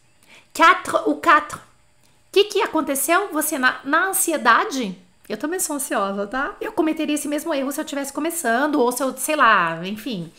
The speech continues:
Às vezes a gente não tá começando, já é intermediário, mas acontece, né? Faia. É, é o cat-, é a nossa ansiedade.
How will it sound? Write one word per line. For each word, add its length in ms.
Às 140
vezes 100
a 60
gente 140
não 80
tá 80
começando, 340
já 100
é 40
intermediário, 680
mas 180
acontece, 540
né? 240
Faia. 560
É, 240
é 60
o 60
cat-, 440
é 60
a 240
nossa 240
ansiedade. 760